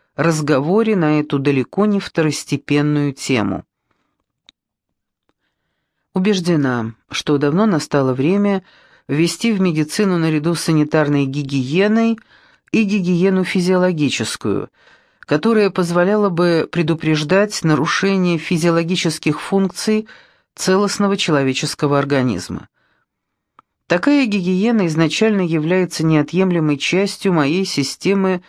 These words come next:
естественного оздоровления и позволяет сохранять здоровье десяткам тысяч людей.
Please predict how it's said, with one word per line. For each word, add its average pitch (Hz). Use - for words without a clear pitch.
естественного 156
оздоровления 151
и 165
позволяет 202
сохранять 185
здоровье 170
десяткам 165
тысяч 139
людей. 123